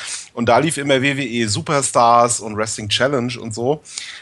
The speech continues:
Äh, da hab ich übrigens auch Bobby Heenan, äh, kennen und lieben gelernt. Und, ähm,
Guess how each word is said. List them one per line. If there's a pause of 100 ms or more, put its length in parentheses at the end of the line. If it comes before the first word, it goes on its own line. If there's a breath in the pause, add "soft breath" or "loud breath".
(140)
Äh,
da
hab
ich
übrigens
auch
Bobby
Heenan,
äh,
kennen
und
lieben
gelernt. (480 loud breath)
Und,
ähm,